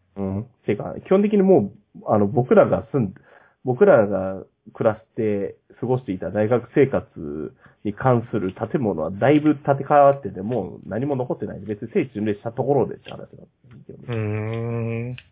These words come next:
Speaker 2: 小林アブドラが使っていた机ですみたいなのないわけじゃん、基本的に。
Speaker 1: ないの？椅子もないの？
Speaker 2: 椅子もないよ。机がないからね。<laughs> なぜならね。なぜなら机がない。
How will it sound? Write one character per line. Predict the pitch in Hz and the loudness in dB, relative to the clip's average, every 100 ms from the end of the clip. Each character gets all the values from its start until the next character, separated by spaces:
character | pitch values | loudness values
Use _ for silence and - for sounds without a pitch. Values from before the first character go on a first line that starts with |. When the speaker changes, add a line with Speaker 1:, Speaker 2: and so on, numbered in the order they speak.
| - _ _ _ _ _ _ _ | -20 _ _ _ _ _ _ _
Speaker 2:
小 | - 120 | -4 2
林 | 131 127 127 113 | 2 2 0 0
ア | 117 | -2
ブ | 117 | 0
ド | 113 | 4
ラ | 107 101 | 4 4
が | 107 98 95 - _ | 0 -2 -4 -8 _
使 | - | -4
っ | 110 | -4
て | - | -4
い | 95 | -6
た | 95 95 90 _ _ _ | -4 -8 -8 _ _ _
机 | - 110 | -4 0
で | 101 - | 0 -2
す | |
み | 85 | -12
た | 60 | -16
い | |
な | 55 | -14
の | |
な | 98 113 | -4 -2
い | 92 | -2
わ | - | -6
け | - | -18
じ | |
ゃ | - | -20
ん、 | |
基 | _ | _
本 | _ | _
的 | _ _ _ | _ _ _
に。 | 151 | 2
Speaker 1:
な | 156 | 2
い | 104 | 0
の？ | 110 | -4
椅 | 120 | -4
子 | 151 | 0
も | 143 | 2
な | 131 | 0
い | 101 | -2
の？ | 98 | -10
Speaker 2:
椅 | _ _ _ _ _ _ _ _ _ _ 170 139 - - - 202 | _ _ _ _ _ _ _ _ _ _ 4 4 -4 -20 -4 4
子 | |
も | 180 | 6
な | 151 143 | 4 2
い | 104 | -2
よ。 | 80 - _ | -4 -14 _
机 | - 175 | 6 6
が | 147 | 6
な | 151 | 4
い | 104 | 0
か | - | -6
ら | - | -16
ね。 | - - 190 208 - 156 151 | -20 -16 -8 -6 -4 -2 4
<laughs> | 151 - 139 139 - 143 | 4 4 4 4 2 0
な | 147 139 | 2 2
ぜ | 127 | 0
な | 85 | -6
ら | 82 | -12
ね。 | 82 - 240 240 - - - _ | -16 -6 0 2 2 0 -14 _
な | 202 135 190 151 | -6 2 2 2
ぜ | 101 | -6
な | |
ら | 82 87 | -8 -12
机 | - 110 | -8 -6
が | |
な | |
い。 | 95 | -6